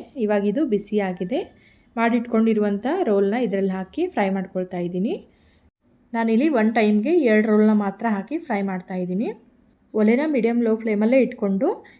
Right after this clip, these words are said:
ಈ ರೋಲ್ಗಳನ್ನ ಸ್ವಲ್ಪ ಬ್ರೌನ್ ಕಲರ್ ಬರೋವರೆಗೂ ಫ್ರೈ ಮಾಡ್ಕೊಳ್ಬೇಕು. ನೋಡಿ ಫ್ರೆಂಡ್ಸ್, ನಾನಿಲ್ಲಿ ತೋರಿಸ್ತಾ ಇದ್ದೀನಿ, ಈ ಥರ ಕಲರ್ ಬರೋವರೆಗೂ ಇದನ್ನ ಫ್ರೈ ಮಾಡ್ಕೊಂಡು ನಾನಿವಾಗ ತಟ್ಟೆಗೆ ತೆಗಿತಾ ಇದ್ದೀನಿ. ನಾನಿಲ್ಲಿ ಇದೇ ಥರ ಮೊದಲೇ ರೆಡಿ ಮಾಡಿಟ್ಕೊಂಡಿರುವಂಥ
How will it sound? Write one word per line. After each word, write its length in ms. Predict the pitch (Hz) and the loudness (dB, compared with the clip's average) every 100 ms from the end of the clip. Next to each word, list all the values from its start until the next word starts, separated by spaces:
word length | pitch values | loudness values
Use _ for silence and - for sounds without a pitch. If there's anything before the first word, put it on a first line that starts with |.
| _ | _
ಈ 120 | 233 233 | -2 2
ರೋಲ್ಗಳನ್ನ 600 | 233 220 214 202 190 233 392 | 2 2 0 0 0 -2 -4
ಸ್ವಲ್ಪ 300 | - 208 277 294 208 | -4 -4 -4 -6 -4
ಬ್ರೌನ್ 280 | 202 208 214 | 0 2 2
ಕಲರ್ 240 | 214 208 | 2 2
ಬರೋವರೆಗೂ 640 | 196 196 196 190 180 190 349 - - _ _ | 0 0 0 0 0 -2 -2 -6 -20 _ _
ಫ್ರೈ 240 | 220 196 | -2 0
ಮಾಡ್ಕೊಳ್ಬೇಕು. 680 | 196 190 190 180 175 175 277 427 - _ _ _ _ - | -2 -2 -2 -2 -2 -4 -6 -6 -10 _ _ _ _ -2
ನೋಡಿ 180 | 214 202 | 0 2
ಫ್ರೆಂಡ್ಸ್, 320 | 220 330 359 - 254 | 0 -4 -6 -10 -4
ನಾನಿಲ್ಲಿ 280 | 202 202 | -2 -2
ತೋರಿಸ್ತಾ 380 | 202 190 196 - | -2 -4 -4 -4
ಇದ್ದೀನಿ, 280 | 190 185 262 | -2 0 -2
ಈ 180 | 370 226 | 0 -2
ಥರ 140 | 214 220 | -2 -2
ಕಲರ್ 300 | 226 196 196 | 0 0 0
ಬರೋವರೆಗೂ 640 | 196 196 190 190 185 226 403 - _ _ | 0 0 0 -2 -2 -2 -4 -12 _ _
ಇದನ್ನ 200 | 202 214 | -4 -4
ಫ್ರೈ 240 | 277 208 190 | -2 -2 0
ಮಾಡ್ಕೊಂಡು 560 | 196 180 - 185 190 381 - 254 | -2 -4 -4 -2 -2 -2 -4 -6
ನಾನಿವಾಗ 400 | 196 190 185 208 | -4 -2 -2 -4
ತಟ್ಟೆಗೆ 460 | 269 180 202 185 240 | -4 -4 -4 -4 -4
ತೆಗಿತಾ 360 | 196 185 185 | -4 -4 -4
ಇದ್ದೀನಿ. 340 | 180 175 180 349 - - _ _ _ _ _ - | -4 -2 -2 -4 -8 -18 _ _ _ _ _ -4
ನಾನಿಲ್ಲಿ 380 | 233 240 240 330 | 0 4 4 4
ಇದೇ 180 | 240 220 | 4 4
ಥರ 200 | 240 220 247 370 - - | 2 -2 -2 -6 -10 -6
ಮೊದಲೇ 320 | 220 202 254 | -4 0 2
ರೆಡಿ 200 | 233 202 | 2 2
ಮಾಡಿಟ್ಕೊಂಡಿರುವಂಥ 880 | 220 214 208 - 214 214 208 202 | 2 2 0 0 2 2 2 -2